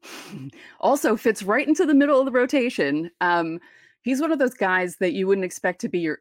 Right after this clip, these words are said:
ace of the staff, so he's kind of perfect to slip right in there, and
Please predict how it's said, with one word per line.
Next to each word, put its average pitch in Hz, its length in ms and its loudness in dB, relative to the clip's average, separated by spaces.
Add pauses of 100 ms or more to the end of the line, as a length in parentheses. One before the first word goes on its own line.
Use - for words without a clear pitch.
ace 160 460 -4
of 175 140 -6
the 160 80 -4
staff, 151 400 -4
so - 120 -4
he's 180 120 -2
kind 196 180 -2
of - 80 -6
perfect 160 440 -4
to 147 100 -4
slip 165 380 -6
right 151 200 -2
in 147 160 -2
there, 202 320 -4
and 156 320 -2